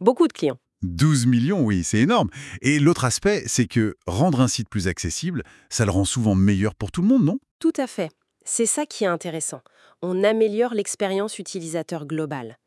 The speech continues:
Speaker 1: Et ça a aussi un impact positif sur le référencement. Euh, Google, par exemple, aime beaucoup ça.
Speaker 2: Donc, c'est bénéfique sur toute la lignée, quoi. Alors, concrètement, euh, par où on commence pour rendre sa boutique plus accessible, plus performante ?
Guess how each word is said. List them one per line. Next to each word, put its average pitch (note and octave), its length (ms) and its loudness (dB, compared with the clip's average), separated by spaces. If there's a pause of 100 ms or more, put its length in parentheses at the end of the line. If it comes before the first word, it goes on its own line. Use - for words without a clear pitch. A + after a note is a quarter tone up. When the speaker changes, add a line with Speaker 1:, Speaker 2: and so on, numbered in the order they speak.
(380)
Speaker 1:
Et F3+ 60 -2
ça G3 160 0
a - 20 4
aussi G#3+ 220 0
un A#3 100 2
impact F#3+ 380 -2
positif F#3+ 480 -6
sur F3 240 -4
le D#3+ 80 0
référencement. G3 800 -4 (360)
Euh, D3+ 160 -4
Google, G3 420 0
par E3+ 160 -6
exemple, E3 420 -4
aime F#3+ 160 0
beaucoup G3+ 260 -2
ça. E3 240 -10 (240)
Speaker 2:
Donc, D#3+ 500 -2 (180)
c'est - 200 -2
bénéfique B2+ 540 0
sur - 200 -2
toute - 200 -4
la F3 80 2
lignée, G#2+ 280 4
quoi. - 220 -8 (800)
Alors, A2 260 0 (500)
concrètement, G3+ 800 2
euh, G2+ 560 4 (120)
par A#2+ 200 2
où A#3+ 80 6
on G#3 160 4
commence F#3 560 0 (120)
pour A2 180 2
rendre F3+ 180 0
sa A2+ 140 -2
boutique F#2 500 -4
plus A#2+ 240 2
accessible, B2 640 0
plus D3 200 -6
performante ? A2 680 -2